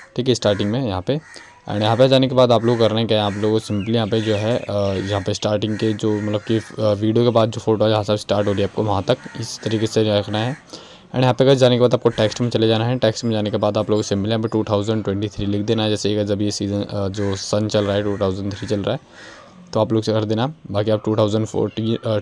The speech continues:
टू थाउजेंड ट्वेंटी फ़ोर में कर रहे हो तो गाइस आप वो भी कर सकते हो, ठीक है।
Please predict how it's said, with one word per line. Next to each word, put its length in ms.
टू 100
थाउजेंड 340
ट्वेंटी 200
फ़ोर 200
में 140
कर 120
रहे 100
हो 20
तो 100
गाइस 140
आप 100
वो 160
भी 100
कर 120
सकते 240
हो, 60
ठीक 180
है। 80